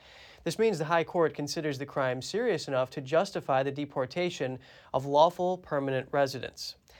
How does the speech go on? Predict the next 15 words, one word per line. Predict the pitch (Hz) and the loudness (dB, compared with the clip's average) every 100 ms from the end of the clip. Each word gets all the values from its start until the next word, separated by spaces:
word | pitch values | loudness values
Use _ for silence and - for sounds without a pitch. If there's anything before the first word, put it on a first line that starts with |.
| - - | -20 -8
Obstruction | 143 - 202 208 240 | -6 4 2 4 -2
of | 151 | 4
justice | 160 151 156 151 | 4 2 -2 -4
is | 143 | -4
a | 131 | -6
term | 156 135 143 | 0 0 0
used | 135 127 143 147 | -2 -4 -4 -6
when | 120 123 | -6 -6
someone | 135 120 123 135 | -6 -6 -4 -4
unlawfully | 131 170 143 127 - 151 | -2 0 2 2 0 -2
interferes | 143 151 147 131 123 143 139 | -2 -4 -6 -6 -4 -4 -4
with | 123 123 | -6 -6
a | |
government | 127 123 113 113 - | -6 -4 -4 -8 -10
proceeding. | 127 - 175 165 110 117 | -14 -6 -2 0 -2 -6